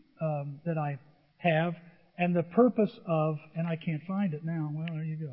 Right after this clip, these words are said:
That happens. Okay, it's in here somewhere in my Bible. There's a receipt. And I started writing, writing, uh, on it all the things that I could find about what is the purpose of a lamb.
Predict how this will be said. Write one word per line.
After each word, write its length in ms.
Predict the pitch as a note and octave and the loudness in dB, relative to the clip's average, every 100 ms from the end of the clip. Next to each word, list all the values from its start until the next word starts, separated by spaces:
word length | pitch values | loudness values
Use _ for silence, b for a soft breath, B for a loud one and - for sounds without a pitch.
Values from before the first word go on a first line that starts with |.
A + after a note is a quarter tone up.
| B2 | -10
That 300 | D3+ D#3 D3 | -10 -10 -10
happens. 260 | C#3+ - C3+ _ _ _ _ E3+ | -12 -14 -20 _ _ _ _ -4
Okay, 320 | D#3+ E3+ D#3+ | 0 2 2
it's 160 | F#3+ | 4
in 120 | C4 A#3+ | 6 8
here 160 | A3+ | 8
somewhere 360 | - A#3+ G#3 E3+ | 6 4 4 4
in 60 | |
my 120 | E3 D#3 | 2 2
Bible. 420 | F3 F3 C#3+ D3 - _ _ _ | 2 0 -2 -6 -10 _ _ _
There's 180 | F3 D#3 | -2 0
a 60 | |
receipt. 460 | D#3 D3+ - G3+ D#3+ b b b | 0 -2 2 2 2 b b b
And 100 | G3 | 8
I 80 | B3+ | 8
started 240 | C#4+ A3 | 10 8
writing, 420 | F#3+ A3 A3+ F#3+ F3+ F#3 | 10 10 10 6 2 2
writing, 480 | G3+ A3+ F#3+ F3+ | 6 8 8 4
uh, 200 | E3 D#3 D#3 - | 2 0 -2 2
on 220 | G3+ A#3+ | 6 6
it 120 | F3+ - - - _ _ - | 4 0 -16 -20 _ _ 4
all 220 | G#3 D4 | 8 10
the 160 | D4 A3+ | 8 6
things 260 | C4+ C4 G#3+ | 8 8 8
that 80 | |
I 100 | G#3 | 4
could 160 | G3 E3+ | 4 0
find 280 | G#3 G3+ G#3 | 2 2 4
about 300 | F3 E3+ E3+ | 2 2 2
what 180 | F#3 A#3+ | 4 4
is 100 | A3+ | 4
the 80 | G3+ | 0
purpose 380 | - G#3+ G3+ - | 0 0 0 0
of 120 | D#3+ | 0
a 40 | |
lamb. 540 | D#3 D3 D#3 C#3 C3 | 0 0 0 -2 -6